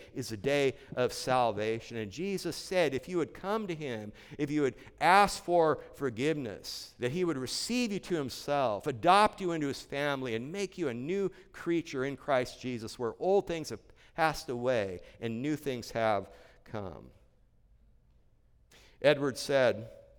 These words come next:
and again, this is obviously directing to unbelievers, the tares that would be among the wheat. He said this, quote,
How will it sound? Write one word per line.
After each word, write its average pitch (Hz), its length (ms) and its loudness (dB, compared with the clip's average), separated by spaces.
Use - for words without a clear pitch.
and 117 220 -4
again, 113 260 -2
this 104 140 -6
is 104 100 -10
obviously 107 400 0
directing 104 380 -4
to 101 400 -6
unbelievers, 117 640 -4
the 107 80 -6
tares 135 720 -2
that 104 140 -6
would 104 120 -6
be 110 140 -2
among 104 360 -4
the 92 120 -6
wheat. 104 340 -8
He 98 80 -12
said 98 240 -4
this, 113 220 -4
quote, 98 420 -6